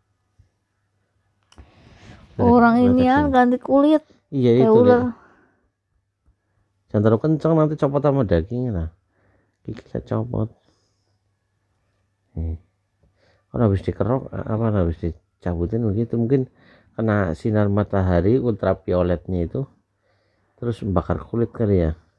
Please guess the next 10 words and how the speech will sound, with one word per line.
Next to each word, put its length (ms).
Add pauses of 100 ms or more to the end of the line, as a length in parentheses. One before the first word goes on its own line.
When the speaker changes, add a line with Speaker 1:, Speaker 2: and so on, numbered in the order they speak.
(220)
Speaker 2:
yang 80
tadinya 320
Speaker 1:
Orang 160
Speaker 2:
ketutup. 100
Speaker 1:
violet 360
lagi 360
nih, 220
mah 260
ungu, 400 (140)
hitam. 640